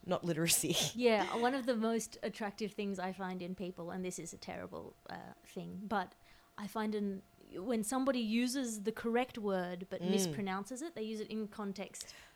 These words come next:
Speaker 2: the right word,
Speaker 1: Oh,
Speaker 2: because
Speaker 1: yeah,
Speaker 2: for
Speaker 1: like
Speaker 2: me that's
Speaker 1: hyperbole.
Speaker 2: Yeah, that's the
Speaker 1: Yeah,
Speaker 2: sign
Speaker 1: yeah,
Speaker 2: of
Speaker 1: yeah.
Speaker 2: somebody who is an autodidact, somebody who's
Speaker 1: Yes.
Speaker 2: read beyond their sort of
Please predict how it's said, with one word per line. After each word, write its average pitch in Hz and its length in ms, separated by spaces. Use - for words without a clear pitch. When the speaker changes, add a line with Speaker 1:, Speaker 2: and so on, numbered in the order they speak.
Speaker 2:
the 208 80
right 202 260
word, 196 280
Speaker 1:
Oh, - 20
Speaker 2:
because 180 280
Speaker 1:
yeah, 196 100
Speaker 2:
for - 40
Speaker 1:
like 208 80
Speaker 2:
me 254 140
that's 196 220
Speaker 1:
hyperbole. 151 380
Speaker 2:
Yeah, 240 180
that's 214 180
the 208 60
Speaker 1:
Yeah, 202 200
Speaker 2:
sign 185 100
Speaker 1:
yeah, 190 60
Speaker 2:
of 180 80
Speaker 1:
yeah. 180 160
Speaker 2:
somebody 202 420
who 202 160
is 190 440
an 196 100
autodidact, 196 760
somebody 196 260
who's 196 100
Speaker 1:
Yes. 233 160
Speaker 2:
read 214 280
beyond 214 600
their 190 600
sort 185 200
of 175 160